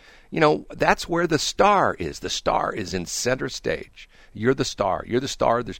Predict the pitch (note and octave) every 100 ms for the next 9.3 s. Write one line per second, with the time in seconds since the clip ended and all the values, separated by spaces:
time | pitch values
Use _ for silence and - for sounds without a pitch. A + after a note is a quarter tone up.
0 | - - F#3 C3+ B2+ A#2 - - B2 -
1 | E3 E4+ G#4 - - F2+ - - - -
2 | - _ - - - - D#4+ - - D#4+
3 | - D#4+ D4+ - - B2 - - - -
4 | - - - - - - - - F3 E3
5 | F#3 F3+ - F#3 F#3+ A3+ G#3 G#3+ - -
6 | G#3+ - D#3 A2+ G2 F#2+ G2+ - - -
7 | - - F#3 A#3+ C4 F3+ C#3+ A#2+ G#2+ A2+
8 | A#2 C#3+ - - F2 F2+ F#2 - A2+ C#3
9 | D2+ -